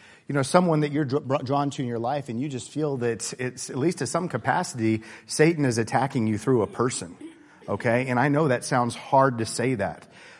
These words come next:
but how many of the Psalms are about that exact subject? You know, um, this, <laughs> this is what is, is all over the Psalms, is you, "Man, people are surrounding me, people are against me,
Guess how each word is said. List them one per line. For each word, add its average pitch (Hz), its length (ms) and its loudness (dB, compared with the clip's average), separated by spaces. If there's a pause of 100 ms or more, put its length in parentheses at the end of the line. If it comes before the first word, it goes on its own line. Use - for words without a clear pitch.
(120)
but 123 160 2
how 151 160 0
many 180 180 -2
of 131 100 0
the 113 60 -4
Psalms 117 460 -4
are 98 80 -2
about 98 260 0
that 113 140 2
exact 95 360 -2
subject? 82 480 -10 (280)
You 110 100 -8
know, 110 300 -4
um, 104 280 -2
this, 127 220 -2 (180)
<laughs> 165 200 -4
this 156 260 2
is 147 160 0
what 139 300 4 (320)
is, 113 280 2
is 117 300 0
all 123 300 6
over 135 220 6
the 98 120 -4
Psalms, 95 480 -2
is 101 320 -6
you, 143 140 -4 (380)
"Man, 123 340 -2
people 135 320 -4
are 113 60 -2
surrounding 117 600 -2
me, 104 120 -6
people 123 320 -6
are 107 80 -2
against 131 500 -6
me, 101 220 -8